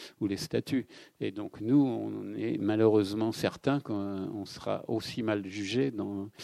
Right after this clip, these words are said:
euh, dans un siècle. Donc, euh, l'idéal, hein, la machine magique, c'est celle qui permettrait effectivement de scanner, euh, la Terre, euh, d'en haut, ce qui existera peut-être un, un jour sans qu'on ait besoin de,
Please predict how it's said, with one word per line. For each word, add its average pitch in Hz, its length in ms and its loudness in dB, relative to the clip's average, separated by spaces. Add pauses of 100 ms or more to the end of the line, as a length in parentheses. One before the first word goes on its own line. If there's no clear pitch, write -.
(340)
euh, 107 120 -2
dans 107 260 -4
un 123 60 0
siècle. - 520 -4 (440)
Donc, 110 300 -4
euh, 104 360 -2 (280)
l'idéal, 113 500 0
hein, 104 340 -4 (140)
la 104 100 -2
machine 104 440 -4
magique, 107 440 -6
c'est - 160 -10
celle 120 300 -8
qui - 160 -16
permettrait 107 560 -6
effectivement 117 400 -2
de 107 140 0
scanner, 110 760 -2
euh, 95 140 -6 (340)
la 90 120 2
Terre, 107 400 0
euh, 92 180 2
d'en 90 180 0
haut, 135 220 4
ce - 140 -18
qui 110 240 -10
existera 95 560 -12
peut-être - 320 -8
un, 98 240 -4
un 98 120 -2
jour 147 300 -2
sans 120 220 -6
qu'on 98 580 -4
ait 104 240 -4
besoin 113 600 -4
de, 110 260 -4